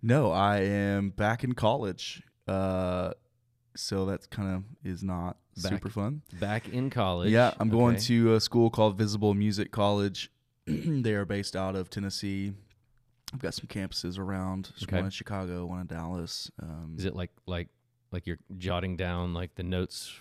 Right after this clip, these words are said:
Speaker 2: Let's look, it's Visibly Music.
Speaker 1: Yeah, Visibly Music. Yeah,
Speaker 2: Okay.
Speaker 1: yeah. Um, I am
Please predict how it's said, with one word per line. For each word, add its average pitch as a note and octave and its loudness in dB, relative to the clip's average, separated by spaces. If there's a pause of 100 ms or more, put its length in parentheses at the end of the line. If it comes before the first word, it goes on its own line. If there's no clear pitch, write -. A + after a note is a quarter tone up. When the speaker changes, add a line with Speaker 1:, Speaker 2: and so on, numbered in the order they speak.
(120)
Speaker 2:
Let's - -12
look, D#2+ -12
it's D#2 -14
Visibly F2+ -2
Music. F2+ -4
Speaker 1:
Yeah, A#2+ 2
Visibly A#2 0
Music. G#2+ 2
Yeah, G2 -4
Speaker 2:
Okay. F#2 0
Speaker 1:
yeah. G2 -4 (800)
Um, A2 6 (180)
I A#2 6
am A2 4